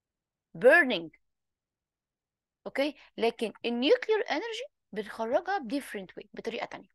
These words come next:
لكن معظم الفيولز بنخرج الانرجي جواه by burning. طيب.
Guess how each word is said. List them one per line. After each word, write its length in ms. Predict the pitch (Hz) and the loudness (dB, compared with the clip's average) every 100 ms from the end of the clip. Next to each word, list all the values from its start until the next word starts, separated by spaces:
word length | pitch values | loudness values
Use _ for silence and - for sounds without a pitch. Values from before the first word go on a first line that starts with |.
| _ - - - | _ -20 -20 -6
لكن 280 | 220 269 247 | -6 -2 0
معظم 340 | 320 427 381 | 2 2 0
الفيولز 760 | 302 247 269 285 587 - - - _ _ _ _ _ 190 | 0 -2 -2 0 0 -2 -8 -10 _ _ _ _ _ -6
بنخرج 420 | 202 - 302 320 | -4 0 0 0
الانرجي 420 | 285 208 359 254 | -2 -2 -4 -6
جواه 360 | 226 214 254 466 _ 202 | -6 -4 -4 -4 _ -10
by 440 | 175 208 262 330 185 | -4 0 0 -2 -8
burning. 440 | 160 156 156 311 _ _ _ - - - - | -10 -10 -12 -16 _ _ _ -20 -20 -20 0
طيب. 220 | 214 165 | 2 2